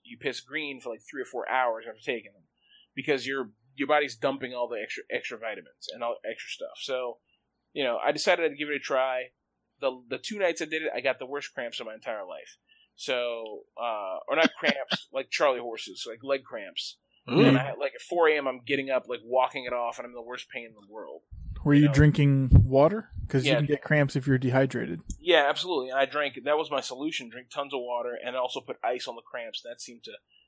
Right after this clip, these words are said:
Speaker 1: like, back them down. But once I stopped taking the vitamins altogether, I didn't have a problem.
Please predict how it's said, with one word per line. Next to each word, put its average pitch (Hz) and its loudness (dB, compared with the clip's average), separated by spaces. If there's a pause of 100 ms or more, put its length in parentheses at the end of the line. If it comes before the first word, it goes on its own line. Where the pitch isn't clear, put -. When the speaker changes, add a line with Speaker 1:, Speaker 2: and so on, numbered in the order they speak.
(320)
Speaker 1:
like, 117 -6 (200)
back 123 0
them 120 -16
down. 117 -10 (340)
But 143 4
once 139 2
I 165 8
stopped 151 4
taking 143 -6
the 127 -10
vitamins 139 -2
altogether, 127 -6 (220)
I 131 -12
didn't 127 -8
have 117 -8
a 104 -20
problem. 104 -12